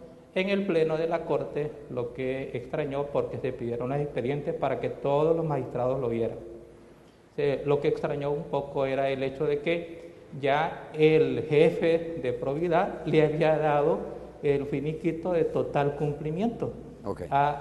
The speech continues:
Speaker 1: a los funcionarios respecto de los cuales se les estaba solicitando el informe bancario. Entonces era una cosa un poco confusa.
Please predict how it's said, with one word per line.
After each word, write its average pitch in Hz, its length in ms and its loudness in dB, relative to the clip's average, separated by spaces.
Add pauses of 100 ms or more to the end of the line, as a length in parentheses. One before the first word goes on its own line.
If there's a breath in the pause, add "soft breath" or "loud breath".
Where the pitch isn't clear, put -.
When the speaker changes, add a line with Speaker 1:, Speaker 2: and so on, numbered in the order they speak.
Speaker 1:
a 156 40 8
los 160 180 6
funcionarios 160 680 2
respecto 151 680 0
de 135 120 -6
los 139 140 -2
cuales 151 340 2
se 160 120 4
les 147 240 2
estaba 151 320 2
solicitando 160 760 0
el 233 80 -2
informe 127 320 -2
bancario. 147 440 2
Entonces - 600 -2
era 175 120 4
una 170 220 -2
cosa 180 300 2
un 151 160 -4
poco 156 380 2
confusa. 156 460 2